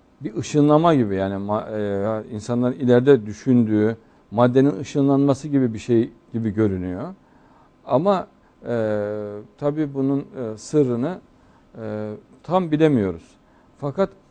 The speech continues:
hava yoluyla, e, ulaşım olduğu anlaşılıyor. Zaten rüzgarı onun emrine vermiştik diyor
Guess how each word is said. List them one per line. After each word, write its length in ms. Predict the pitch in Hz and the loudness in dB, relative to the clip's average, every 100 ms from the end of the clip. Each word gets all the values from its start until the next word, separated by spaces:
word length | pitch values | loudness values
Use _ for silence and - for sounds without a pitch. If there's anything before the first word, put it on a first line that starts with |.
| _ | _
hava 240 | 131 170 | 2 6
yoluyla, 560 | 185 160 147 117 117 175 - _ _ _ - | 8 6 4 2 0 -4 -10 _ _ _ -14
e, 20 | |
ulaşım 640 | - 214 156 156 - 196 190 | -12 0 4 4 4 -4 0
olduğu 360 | 165 139 196 | 2 4 2
anlaşılıyor. 680 | 180 147 127 156 135 110 170 - 127 113 | 2 -2 -2 -2 2 2 0 -4 -12 -4
Zaten 340 | 131 139 139 127 | -2 -2 -4 -4
rüzgarı 420 | 123 120 139 143 | -6 4 6 6
onun 200 | 139 135 | 4 0
emrine 380 | 139 123 139 135 | 2 6 8 8
vermiştik 440 | 110 95 - - | 6 2 -10 -10
diyor 280 | 95 92 | -6 -6